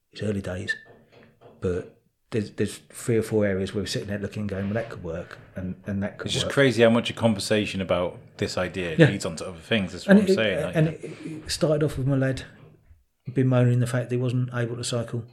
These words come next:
Speaker 2: It started off with cyclists, and
Speaker 1: Yeah,
Speaker 2: we just come
Speaker 1: so
Speaker 2: back to cyclists. <laughs>
Speaker 1: yeah, so it's, um, it, it's been weirdly, and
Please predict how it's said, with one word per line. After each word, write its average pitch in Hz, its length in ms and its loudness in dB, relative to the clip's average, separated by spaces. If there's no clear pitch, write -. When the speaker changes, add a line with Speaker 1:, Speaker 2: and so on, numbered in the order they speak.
Speaker 2:
It - 60 -10
started 95 260 2
off 120 100 4
with 185 100 4
cyclists, 90 560 0
and 104 140 6
Speaker 1:
Yeah, 165 100 12
Speaker 2:
we 131 40 10
just - 100 4
come 123 120 8
Speaker 1:
so 127 120 12
Speaker 2:
back - 80 4
to 123 100 4
cyclists. 104 540 2
<laughs> 123 120 0
Speaker 1:
yeah, 143 320 6
so 165 520 10
it's, 156 320 2
um, 156 380 6
it, 139 300 -4
it's 127 260 -4
been 139 600 4
weirdly, 131 800 2
and 95 320 -4